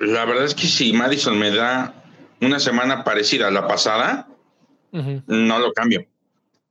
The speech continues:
Speaker 2: Ok. Sí, de acuerdo.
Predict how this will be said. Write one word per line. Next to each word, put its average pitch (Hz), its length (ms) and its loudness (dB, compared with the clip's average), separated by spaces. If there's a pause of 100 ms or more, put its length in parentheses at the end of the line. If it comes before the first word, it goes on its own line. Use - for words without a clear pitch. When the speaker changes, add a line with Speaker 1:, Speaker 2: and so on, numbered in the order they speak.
(600)
Speaker 2:
Ok. 135 200 -10 (580)
Sí, 165 240 -4 (280)
de 143 80 -4
acuerdo. 135 420 -6